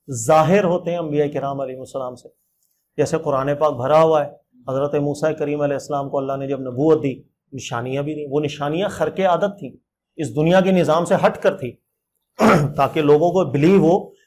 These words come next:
कि इंसान इस निज़ाम से निकल नहीं सकता, <clears throat>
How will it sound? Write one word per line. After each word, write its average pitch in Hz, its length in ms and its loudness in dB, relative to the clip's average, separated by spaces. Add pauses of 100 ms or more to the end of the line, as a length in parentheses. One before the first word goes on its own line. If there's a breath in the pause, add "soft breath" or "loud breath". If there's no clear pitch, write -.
(160 soft breath)
कि 151 100 6 (140)
इंसान 190 760 6 (800)
इस 190 180 2
निज़ाम 190 360 6
से 220 120 4
निकल 190 200 6
नहीं 170 120 2
सकता, 120 320 -6 (500)
<clears throat> - 200 -8